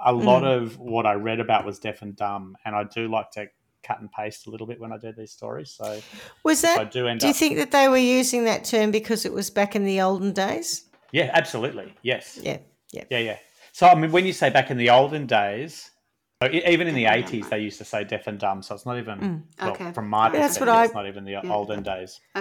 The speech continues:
Speaker 2: I've certainly
Speaker 1: But
Speaker 2: heard
Speaker 1: this
Speaker 2: it,
Speaker 1: is
Speaker 2: but I haven't heard it all.
Speaker 1: fifty-nine.
Speaker 3: I haven't
Speaker 2: Yeah,
Speaker 3: heard it in
Speaker 2: I
Speaker 3: a,
Speaker 2: wouldn't
Speaker 3: such
Speaker 2: say
Speaker 3: a
Speaker 2: I
Speaker 3: long
Speaker 2: haven't
Speaker 3: time,
Speaker 2: heard it in
Speaker 3: no.
Speaker 2: a long time. Yeah.
Speaker 3: No.
Speaker 1: Yeah, yeah.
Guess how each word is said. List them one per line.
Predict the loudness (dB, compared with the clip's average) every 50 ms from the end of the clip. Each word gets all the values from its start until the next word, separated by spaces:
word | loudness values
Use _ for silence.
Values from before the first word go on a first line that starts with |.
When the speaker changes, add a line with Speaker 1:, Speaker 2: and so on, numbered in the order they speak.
| -4 -4
Speaker 2:
I've | -4 -4
certainly | -2 -2 -2 -2 0 -2 -2 0
Speaker 1:
But | 0 2 2
Speaker 2:
heard | 2 0
Speaker 1:
this | -2
Speaker 2:
it, | -2
Speaker 1:
is | -2
Speaker 2:
but | 0 2
I | 4
haven't | 4 4 2 2 2
heard | 2 2 2 2
it |
all. | 2 2 2 0 0 -2
Speaker 1:
fifty-nine. | -4 -8 -16 _ _ _ _ _ 4
Speaker 3:
I | 4
haven't | 6 6 6 4
Speaker 2:
Yeah, | 4 4
Speaker 3:
heard | 2 0
it | 0
in | 0
Speaker 2:
I | 2 2
Speaker 3:
a, | 2
Speaker 2:
wouldn't | 2 0 0 0 0
Speaker 3:
such | 2
Speaker 2:
say | 4 6
Speaker 3:
a |
Speaker 2:
I | 6 6 6
Speaker 3:
long | 6
Speaker 2:
haven't | 6 4 4 4 2
Speaker 3:
time, | 2
Speaker 2:
heard | 2 2 2
it | 2 2
in | 2
Speaker 3:
no. | 2 4
Speaker 2:
a | 4
long | 2 2 0 -2
time. | -2 0 0 2 2 0 -2 -4 -6 -8
Yeah. | -4 -4 -4 -4 -6 -10 _ -16
Speaker 3:
No. | -14 -14 -14 -14 -16 -8 -4
Speaker 1:
Yeah, | -2 -2 0
yeah. | 0 -2 -4 -4